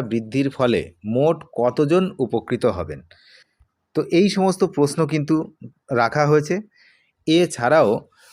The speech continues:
মোট কতজন কর্মী বা পেনশনভোগী এই বর্ধিত মহার্ঘ ভাতার আওতায় এসেছেন এবং কিসের ভিত্তিতে রাজ্য সরকার এই মহার্ঘ ভাতার হার নির্ধারণ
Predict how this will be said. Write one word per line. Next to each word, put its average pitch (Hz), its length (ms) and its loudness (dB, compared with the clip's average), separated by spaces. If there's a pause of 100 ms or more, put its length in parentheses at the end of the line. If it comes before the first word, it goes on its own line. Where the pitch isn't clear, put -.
(120)
মোট 143 360 2 (120)
কতজন 165 540 0
কর্মী 147 420 0 (280)
বা 107 180 2
পেনশনভোগী 151 840 -2 (160)
এই 160 200 2
বর্ধিত 135 500 0 (160)
মহার্ঘ 135 440 -2
ভাতার 139 400 0
আওতায় 117 500 2
এসেছেন 151 420 -2 (520)
এবং 151 300 2 (1080)
কিসের 202 420 2
ভিত্তিতে 165 520 0
রাজ্য 123 320 2
সরকার 143 440 2 (240)
এই 139 200 2
মহার্ঘ 131 520 -2
ভাতার 135 400 0 (220)
হার 117 380 2
নির্ধারণ 110 480 -2